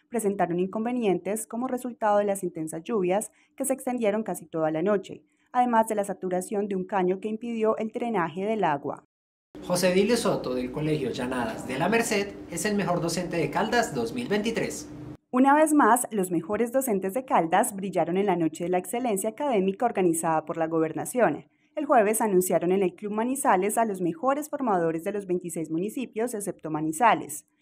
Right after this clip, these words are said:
Speaker 1: El mejor coordinador es Jesús Andrés Castaño, del Colegio Nuestra Señora del Rosario de Manzanares.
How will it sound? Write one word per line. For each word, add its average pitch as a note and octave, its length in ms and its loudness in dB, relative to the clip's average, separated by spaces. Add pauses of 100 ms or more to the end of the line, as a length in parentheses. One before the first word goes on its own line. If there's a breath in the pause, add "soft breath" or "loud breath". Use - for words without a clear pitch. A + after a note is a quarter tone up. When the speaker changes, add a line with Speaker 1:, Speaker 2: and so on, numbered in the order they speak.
(140)
Speaker 1:
El G3+ 120 0
mejor G3 260 0
coordinador A3+ 600 2
es A3+ 100 -2
Jesús F3+ 300 -8
Andrés D#3+ 300 -2
Castaño, G#3 560 0
del C4 180 -6
Colegio A#3+ 400 -2
Nuestra G#3 320 -6
Señora D#3+ 380 -4
del D#3+ 120 -4
Rosario A3 420 -2
de A3 60 0
Manzanares. F3+ 800 0